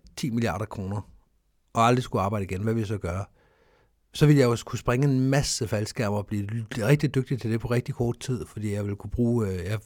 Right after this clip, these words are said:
brugte i forvejen al min tid på det, men lige pludselig havde jeg også penge til at gøre de ting, jeg gerne ville.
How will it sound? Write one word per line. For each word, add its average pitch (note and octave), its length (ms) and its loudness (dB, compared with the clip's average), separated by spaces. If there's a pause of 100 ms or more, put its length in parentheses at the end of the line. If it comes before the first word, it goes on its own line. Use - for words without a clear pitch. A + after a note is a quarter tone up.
(160)
brugte D3 220 2
i A2+ 40 4
forvejen B2 320 4
al G#2 120 0
min G2 120 -2
tid G#3+ 180 2
på D#3 140 6
det, C#3 100 2
men B2+ 60 4
lige C3+ 80 2
pludselig B2+ 180 4
havde A2 80 4
jeg G#2+ 60 4
også B2 120 0
penge D3 200 6
til C#3 100 -2
at G#2 80 0
gøre G2+ 160 0
de G2+ 80 -6
ting, G2 180 -6
jeg F#2 100 -8
gerne F2 180 -6
ville. D#3+ 200 4